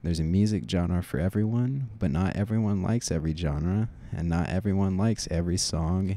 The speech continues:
in their favorite genre. People have their own playlists with different songs, and no two playlists are the same. People use music to express their emotions. If you're sad,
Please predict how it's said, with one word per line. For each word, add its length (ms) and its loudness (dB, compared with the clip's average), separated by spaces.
in 220 0
their 120 2
favorite 420 0
genre. 480 2
People 600 2
have 160 -2
their 160 0
own 240 4
playlists 720 2
with 100 -8
different 340 0
songs, 840 -2
and 160 0
no 140 6
two 220 0
playlists 520 0
are 80 -2
the 80 -4
same. 600 -2
People 320 2
use 320 2
music 440 -2
to 140 -2
express 460 -2
their 200 -2
emotions. 1040 -2
If 260 -10
you're 120 0
sad, 560 -2